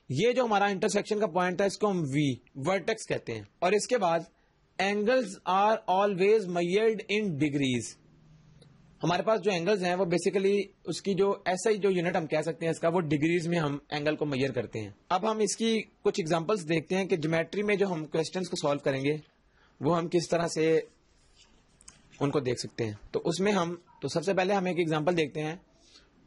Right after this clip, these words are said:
What is the measure of the angle formed by the minute and hour hands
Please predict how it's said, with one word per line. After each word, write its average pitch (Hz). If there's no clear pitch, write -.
What 202
is 220
the 220
measure 180
of 190
the 202
angle 160
formed 214
by 151
the 214
minute 190
and 202
hour 180
hands 170